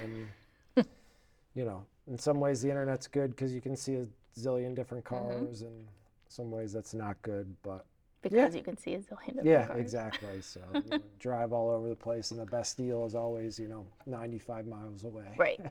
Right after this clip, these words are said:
Speaker 1: <laughs>
Speaker 2: right.
Speaker 1: And there's only one of them on the lot. So, but we'll get through that, which is good. But, you know, hopefully she lands that first job for the summer and able to get around and enjoy all the freedoms of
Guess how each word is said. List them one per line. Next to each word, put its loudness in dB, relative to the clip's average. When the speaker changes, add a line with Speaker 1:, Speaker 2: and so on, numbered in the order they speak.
Speaker 1:
<laughs> -10
Speaker 2:
right. -4
Speaker 1:
And -8
there's -2
only 0
one 0
of -2
them -4
on -8
the -8
lot. -12
So, -18
but 6
we'll 12
get 12
through 10
that, 10
which 0
is 2
good. 8
But, 6
you 2
know, 0
hopefully 0
she 2
lands 4
that 8
first 0
job 4
for 0
the 2
summer 0
and -8
able 2
to 2
get 6
around 4
and -2
enjoy 0
all 2
the -2
freedoms -4
of -4